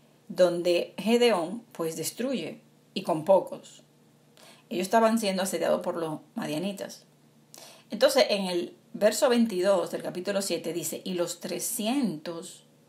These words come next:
tocaban la trompeta",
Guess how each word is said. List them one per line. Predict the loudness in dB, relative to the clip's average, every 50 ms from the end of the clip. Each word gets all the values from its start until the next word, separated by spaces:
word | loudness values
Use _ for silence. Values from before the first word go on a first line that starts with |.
| _ _ _ _ _ _ -20 _ _ _ _ _ _ _ _ _ _ _ _
tocaban | 0 0 0 0 -2 -6 _ 8 10 10 10 10 8 4 2 2 -2 -12 -14 _
la | -4 -2 0 0 0 0
trompeta", | -2 -4 -4 -4 -6 -6 -4 -2 -2 -2 -2 -4 -8 -12 -14 -14